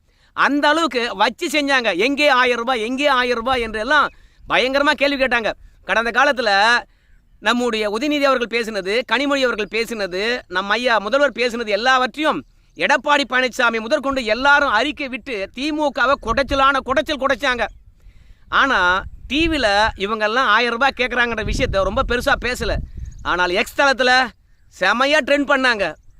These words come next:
சரி, இது மக்களுக்கு போய் சேரக்கூடாது என்பதற்காக இன்னைக்கு முதல்வரை பொறுத்த வரைக்கும் ஆயிரம் ரூபாய் கொடுக்கப்படும். ஒன்பதாம் தேதியிலிருந்து ஆயிரம் ரூபாய் கொடுக்கின்ற விஷயங்கள் எப்படி மக்களிடையே போய் சேரணும், எப்படி கொடுக்கணும் என்ற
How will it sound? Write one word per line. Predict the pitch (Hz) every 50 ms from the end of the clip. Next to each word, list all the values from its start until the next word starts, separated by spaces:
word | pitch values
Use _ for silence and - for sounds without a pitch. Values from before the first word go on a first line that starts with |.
| - - _ _ -
சரி, | 190 196 208 214 202
இது | 196 196 190 202
மக்களுக்கு | 214 294 294 285 254 208
போய் | 247 247 214 220
சேரக்கூடாது | 233 262 277 233 240 254 240 233 220
என்பதற்காக | 202 202 185 190 156 185 180 170 165 185 196 202 196 185 185
இன்னைக்கு | 202 196 170 190 165
முதல்வரை | 202 220 269 262 240 226 - 196
பொறுத்த | 220 233 214 233 202
வரைக்கும் | 185 180 - 175 185 196 311 - - - - _ - - - - 156 185
ஆயிரம் | 208 208 208 196
ரூபாய் | 202 214 240 - -
கொடுக்கப்படும். | 220 226 220 247 208 - 208 220 202 - - - - - - - - - - - - - - - _ 135 156
ஒன்பதாம் | 208 240 269 285 269 262 254 233
தேதியிலிருந்து | 233 233 202 214 214 226 269 277 233 190 170 165 165 156 - - - - - 147 175 214
ஆயிரம் | 254 262 262 254 247
ரூபாய் | 226 285 285 - 254
கொடுக்கின்ற | 254 254 - 254 233 214 208 208 202 185 196
விஷயங்கள் | 202 - 285 269 220 202 226 240 - - 180
எப்படி | 196 - - 294 277 233
மக்களிடையே | 214 214 - 254 240 240 247 -
போய் | 220 202 - -
சேரணும், | 214 208 202 202 220 240 220 202
எப்படி | - 233 247 240 - 233
கொடுக்கணும் | 233 247 - 226 214 226 240 208 - - - - - - - 135 156 208
என்ற | 220 208 196 190 185 180